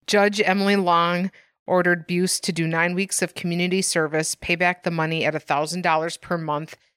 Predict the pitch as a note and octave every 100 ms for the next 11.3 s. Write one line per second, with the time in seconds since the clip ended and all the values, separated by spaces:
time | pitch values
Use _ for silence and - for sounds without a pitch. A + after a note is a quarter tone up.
0 | _ - D#3+ D#3 D#3 - F3 E3 D#3 -
1 | E3+ D#3 D#3+ D#3 D#3 C#3+ D#3 D3 D#3 D3+
2 | D#3 D3 B2+ C#3 - A2+ C#3 - - _
3 | _ _ _ - E3+ - G3 G3+ G3 A3
4 | G3+ D3 D3+ D3+ E3 D#3+ D#3+ E3+ E3 D#3+
5 | - E3 F3 F#3+ E3+ E3 - - D#3+ -
6 | F#3 D#3+ C3 C3 D3 - - _ E3+ F#3+
7 | - G3 F#3+ G3 - E3+ E3 E3+ E3 D#3
8 | D#3 D#3+ - D3+ C#3 - - D#3 D3+ D3+
9 | E3 D#3+ D#3 D#3 D3+ D3+ D3 C#3+ - -
10 | - D3+ D3 - D#3+ D3+ D3 C#3 - -
11 | - - -